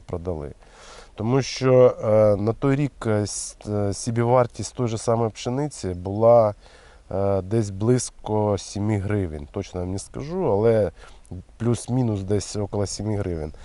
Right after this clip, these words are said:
А максимальна ціна, яку давали нам за пшеницю третього класу, е, це була шість п'ятсот. Тому ми продавали, от що касаємо пшениці, то н-, н-, нижче собівартості і,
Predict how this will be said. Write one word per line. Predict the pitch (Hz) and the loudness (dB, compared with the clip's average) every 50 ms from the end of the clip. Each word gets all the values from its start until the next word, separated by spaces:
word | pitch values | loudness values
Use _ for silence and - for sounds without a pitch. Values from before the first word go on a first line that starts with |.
| - - - - - - - - - | -16 -18 -18 -18 -18 -18 -14 -8 -4
А | 107 110 107 113 113 113 - | 0 2 4 4 4 2 0
максимальна | - 107 117 120 - - 135 127 127 135 127 123 120 | 0 0 0 0 0 0 0 4 4 6 6 6 4
ціна, | 110 - - - 135 135 127 120 113 104 | 2 0 -2 0 2 2 4 4 2 2
яку | 104 110 - - 113 | 0 -2 -2 -4 -2
давали | 101 107 107 117 120 117 113 104 | 0 2 6 6 6 6 6 4
нам | 104 104 98 95 | 2 0 -2 -2
за | 92 104 | -4 -4
пшеницю | - - - 110 110 113 107 - 104 | -6 -4 -4 -2 -2 -2 -2 -4 -6
третього | 90 - 107 110 107 - 107 101 110 | -4 -2 -2 -2 -2 -2 -2 -2 -2
класу, | - - 123 131 143 147 - - 101 95 92 - - - - - - - - - - - - - | 0 2 4 4 4 2 0 -4 -6 -8 -8 -10 -16 -20 -20 -20 -20 -20 -20 -20 -20 -16 -8 -4
е, | 92 95 95 95 92 90 | -2 0 0 0 0 -2
це | - - 113 113 | -2 -2 -2 -2
була | 98 98 95 101 107 | 0 0 0 0 0
шість | - - 107 101 - - | 0 -2 -4 -4 -4 -4
п'ятсот. | - 98 95 - - - 90 78 71 - - - - - | -4 -4 -4 -4 -6 -10 -10 -10 -10 -12 -18 -20 -12 -8
Тому | - 90 104 117 127 131 113 113 | -6 -4 -2 0 0 0 0 0
ми | 110 127 135 | 0 0 0
продавали, | - 120 110 104 107 104 110 117 113 107 107 104 | 0 -2 -4 -2 -2 2 2 4 4 4 2 0
от | 107 107 107 95 - | 0 -2 -6 -10 -8
що | - - 101 | -8 -8 -6
касаємо | - 104 - - 107 107 104 98 98 92 | -6 -6 -4 -2 -2 0 0 -2 -4 -6
пшениці, | - - - 110 120 135 143 - - - 95 - - | -8 -8 -6 -2 -2 -2 -2 -4 -6 -10 -12 -10 -6
то | - 101 104 104 101 92 - - - - - - - - | -4 -2 0 0 0 -2 -4 -8 -16 -20 -20 -20 -14 -8
н-, | 98 104 110 113 | -6 -6 -6 -4
н-, | 117 110 110 110 107 107 104 104 104 104 101 | -4 -4 -4 -4 -4 -4 -4 -2 -2 -2 -2
нижче | 101 110 127 123 - - - - 98 | 0 0 0 0 0 -2 -6 -8 -8
собівартості | - - - 104 104 110 113 123 131 135 - - - 101 92 - - - - 92 90 90 90 87 - - | -6 -6 -8 -6 -4 0 2 4 4 4 2 0 -4 -6 -6 -6 -10 -10 -8 -6 -4 -4 -4 -4 -6 -6
і, | - 101 98 95 95 95 95 | -4 -4 -2 -2 -2 -2 -4